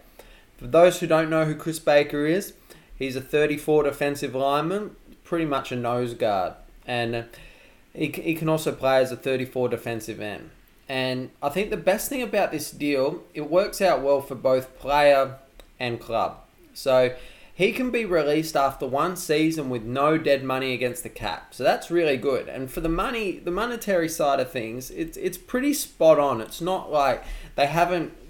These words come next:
clearly gone and paid him a ridiculous deal like Brandon Williams as a nose tackle. He got something like eleven million a year over five years to stay in Baltimore. So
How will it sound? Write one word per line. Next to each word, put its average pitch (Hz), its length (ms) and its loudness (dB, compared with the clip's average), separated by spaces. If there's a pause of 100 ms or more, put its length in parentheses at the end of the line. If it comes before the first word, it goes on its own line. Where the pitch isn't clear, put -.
clearly 147 480 0
gone 135 380 2
and 117 180 -4
paid 127 340 0
him 117 140 -4
a 110 40 -4
ridiculous 117 640 -4
deal 120 280 -2
like 110 240 0
Brandon 127 440 0
Williams 120 460 -2
as 104 140 -8
a 107 40 -4
nose 110 360 -4
tackle. 101 380 -6
He 120 120 -4
got 113 380 0 (240)
something 120 260 -4
like 107 180 0
eleven 117 380 0
million 113 380 -4
a 101 40 -4
year 107 360 2
over 104 160 0
five 110 400 -2
years 110 260 -2
to 104 120 -16
stay 113 280 -2
in 101 120 -6
Baltimore. 104 600 -2
So 117 320 0